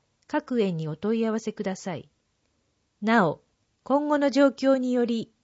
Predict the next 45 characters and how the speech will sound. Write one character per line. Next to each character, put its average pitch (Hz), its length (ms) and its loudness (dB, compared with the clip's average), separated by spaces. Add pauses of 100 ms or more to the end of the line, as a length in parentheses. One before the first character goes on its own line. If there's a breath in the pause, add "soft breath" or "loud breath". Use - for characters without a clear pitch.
開 269 220 0
所 294 160 0
状 285 220 2
況 185 280 0
が 156 100 -6
変 233 260 -4
更 269 200 2
に 254 160 -2
な 262 140 -2
る 214 100 0
場 180 300 -2
合 196 100 -2
が 185 160 -4
あ 185 80 -2
り 185 140 -6
ま 185 100 -4
す 175 140 -10
の 147 140 -6
で、 135 200 -10 (300)
ご 160 100 -4
了 190 220 0
承 202 240 -2
く 190 120 -6
だ 175 120 -4
さ 160 180 -12
い。 139 140 -16 (1900)
認 262 240 -4
定 294 240 4
こ 269 160 2
ど 269 140 4
も 254 200 0
園、 151 240 -4 (280)
暁 262 520 -6
保 269 140 4
育 240 260 -2
園、 151 220 -2 (680)
大 277 220 4
谷 285 140 4
口 156 440 -8 (260)
千 269 320 -2
三 220 320 -2
十 156 240 -10
七、 156 340 -10 (760)
電 190 260 2
話 185 260 -2